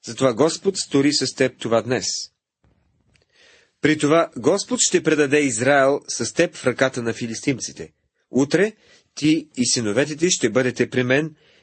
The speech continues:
и Господ ще предаде множеството на израелтяните в ръката на филистимците."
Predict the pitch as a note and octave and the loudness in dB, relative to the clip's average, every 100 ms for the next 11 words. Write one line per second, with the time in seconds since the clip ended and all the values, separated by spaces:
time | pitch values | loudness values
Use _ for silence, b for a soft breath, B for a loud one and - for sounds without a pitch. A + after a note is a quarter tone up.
0 | b - G#2 C#3 E3+ - F#3+ - E3+ D#3 | b -10 -2 0 0 0 -2 0 2 2
1 | C#3+ C3 C3 - A#2 G#2 B2+ D#3 - - | 2 2 2 0 -6 -2 2 2 2 0
2 | E3 E3 E3 C#3 C3+ C3+ C3+ B2 A2+ A2+ | 0 0 2 2 2 2 2 0 0 0
3 | A2+ - - - G2 G#2+ G2+ G2+ F#2+ G#2 | -2 -4 -10 -4 -2 -2 -2 -8 -10 -12
4 | G2+ C3+ G#2 - - - | -6 -4 -4 -8 -12 -20